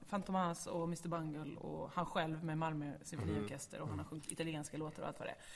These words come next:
Men nu äntligen fick jag se dem. Och då är det, kom jag på så här, vad, det jag är mest attraherad av överallt, det är ju den här, eh, eh,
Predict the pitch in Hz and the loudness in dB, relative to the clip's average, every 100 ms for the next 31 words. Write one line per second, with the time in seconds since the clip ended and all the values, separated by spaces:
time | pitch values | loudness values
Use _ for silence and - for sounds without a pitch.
0 | - - - 277 302 262 247 233 214 180 | -12 -4 6 8 10 8 6 4 4 2
1 | - - - - 247 311 294 247 - 277 | 2 -12 -6 2 6 6 6 4 6 6
2 | 277 311 311 247 165 180 - 220 208 190 | 6 6 8 8 6 4 4 4 6 6
3 | 190 180 - - 175 190 180 160 160 - | 6 4 2 0 0 4 4 4 0 -2
4 | - 170 180 180 262 240 202 208 220 185 | 0 2 2 2 4 6 6 4 6 6
5 | 160 - - - - - - 180 - - | 4 2 -4 -4 -6 -6 -2 0 0 0
6 | 190 - 190 185 170 165 | -4 0 4 4 4 0